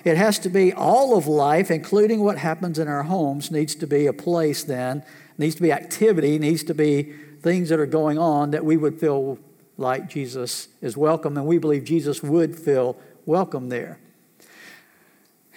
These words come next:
In Revelation three in verse twenty, there's a verse that has been taken out of context so many times.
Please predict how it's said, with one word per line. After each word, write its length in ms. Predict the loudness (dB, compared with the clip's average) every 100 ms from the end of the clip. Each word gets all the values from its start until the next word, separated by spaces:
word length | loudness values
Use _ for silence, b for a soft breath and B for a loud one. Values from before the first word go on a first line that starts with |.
| B
In 160 | -4 2
Revelation 540 | 4 6 4 2 -2
three 220 | 0 2 2
in 80 |
verse 200 | 2 2
twenty, 260 | 0 -2 0
there's 180 | 2 0
a 60 |
verse 360 | 0 2 0 0
that 180 | -2 0
has 340 | -2 -2 -6
been 400 | -8 -12 -2 0
taken 260 | 2 0 2
out 140 | 0
of 60 | 0
context 640 | -2 -2 -2 -4 -4 -4
so 140 | -2 -2
many 200 | -2 -4
times. 520 | -4 -4 -6 -12